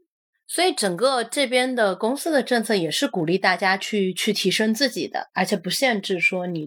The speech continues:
读哪个方向的。那你刚刚也提到，呃，你这个朋友那个朋友，包括你，你也会平时跟我聊的时候会提，又，又碰到了哪些人。就你在那边的整个的社交圈是什么样的？然后有没有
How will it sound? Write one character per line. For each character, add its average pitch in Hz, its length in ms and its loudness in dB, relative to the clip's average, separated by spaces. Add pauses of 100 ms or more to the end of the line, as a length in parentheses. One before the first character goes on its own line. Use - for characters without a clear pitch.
读 156 280 -6
哪 - 240 -2
个 143 100 -6
方 196 220 0
向 214 260 0
的。 - 140 -6 (340)
那 330 140 2 (120)
你 180 220 -2
刚 240 140 2
刚 285 100 0
也 240 100 -2
提 - 160 -6
到， 175 240 2 (300)
呃， 165 240 2
你 165 180 0
这 254 160 2
个 214 80 2
朋 180 140 -6
友 180 80 0
那 208 140 2
个 190 80 -2
朋 170 120 -4
友， 160 80 2
包 196 140 2
括 233 100 0
你， 180 200 -4
你 165 300 -6
也 165 140 2
会 214 220 2
平 196 180 -2
时 196 140 2
跟 214 140 2
我 196 100 2
聊 151 180 0
的 185 120 2
时 185 100 -2
候 170 80 2
会 185 100 2
提， 156 300 -4
又， 175 240 2
又 175 160 0
碰 180 220 0
到 160 180 2
了 151 140 -4
哪 151 120 -2
些 180 220 0
人。 175 240 -4 (260)
就 285 120 0
你 202 120 0
在 254 200 2
那 277 120 -2
边 269 240 0
的 220 200 2
整 160 200 -6
个 214 200 2
的 175 260 2
社 247 220 0
交 254 340 0
圈 294 400 0
是 170 720 -2
什 - 280 0
么 151 100 -4
样 185 340 0
的？ 156 220 -4 (400)
然 180 160 2
后 240 240 2 (220)
有 196 100 2
没 190 140 2
有 233 260 0